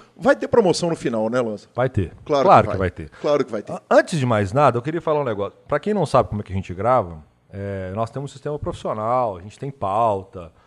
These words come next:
Speaker 2: e tal. Inclusive, a pauta toda do Gui esses dias, só ele que tá trabalhando, eu só tô aqui comentando. E eu tô olhando a pauta dele aqui, tá falando assim, Lanza fala de torneios e eu de cash. Tá errado. Vamos parar por aí,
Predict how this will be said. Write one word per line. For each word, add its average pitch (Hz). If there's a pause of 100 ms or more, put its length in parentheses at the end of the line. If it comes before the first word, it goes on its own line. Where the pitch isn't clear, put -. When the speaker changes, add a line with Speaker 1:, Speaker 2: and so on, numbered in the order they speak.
(120)
Speaker 2:
e 110
tal. 107
Inclusive, 120
a 107
pauta 131
toda 139
do 135
Gui 104
esses 104
dias, 101
só 120
ele 120
que -
tá 110
trabalhando, 101
eu 101
só 98
tô 123
aqui 117
comentando. 104 (640)
E 175
eu 233
tô 330
olhando 151
a 104
pauta 92
dele 90
aqui, 98 (480)
tá 165
falando 160
assim, 98
Lanza 139
fala 123
de 104
torneios 139
e -
eu 156
de 131
cash. - (100)
Tá 214
errado. - (380)
Vamos 160
parar 95
por 95
aí, 123